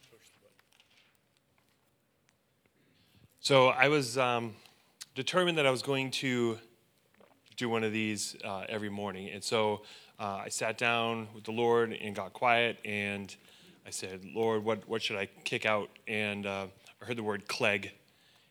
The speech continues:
and I'm like, "I, I have no idea what that means,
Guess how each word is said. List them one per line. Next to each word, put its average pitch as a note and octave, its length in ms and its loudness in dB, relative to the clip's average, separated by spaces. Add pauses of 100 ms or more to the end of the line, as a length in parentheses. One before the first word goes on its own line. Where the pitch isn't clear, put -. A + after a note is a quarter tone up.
(100)
and G2 400 -8 (880)
I'm - 100 -20
like, G#2+ 220 -20
"I, A2 320 -8
I - 20 -8
have G#2 160 -8
no G#2 140 -6
idea G2+ 200 -4
what G2 100 -6
that G2 120 -12
means, C#3 520 -6